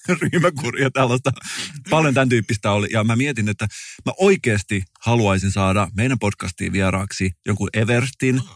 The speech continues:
tai mitä näitä on, näitä sotilasharvoja. Ja mä halusin katsoa tätä everstiä silmiin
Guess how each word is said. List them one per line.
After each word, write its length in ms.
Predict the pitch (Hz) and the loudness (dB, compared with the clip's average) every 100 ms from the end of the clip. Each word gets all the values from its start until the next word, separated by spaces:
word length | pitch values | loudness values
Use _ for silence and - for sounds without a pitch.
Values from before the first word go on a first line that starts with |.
| - | -2
tai 320 | 123 117 104 95 _ _ - | 2 2 2 -4 _ _ -4
mitä 200 | 113 107 | 0 2
näitä 200 | 104 113 | 2 2
on, 100 | 110 | 2
näitä 320 | 95 92 87 - | 2 0 -2 -4
sotilasharvoja. 640 | 110 104 98 104 98 98 95 - - - | -2 0 0 0 2 0 0 -6 -14 -6
Ja 60 | - | 0
mä 80 | 113 | 2
halusin 440 | 139 135 113 104 104 | 2 2 0 0 -2
katsoa 360 | 123 143 - 101 | -4 -4 -4 -4
tätä 220 | 101 - | -6 -6
everstiä 580 | 113 113 113 107 - 82 | -2 0 0 -2 -6 -6
silmiin 600 | 92 120 117 95 90 90 | -2 0 2 2 2 0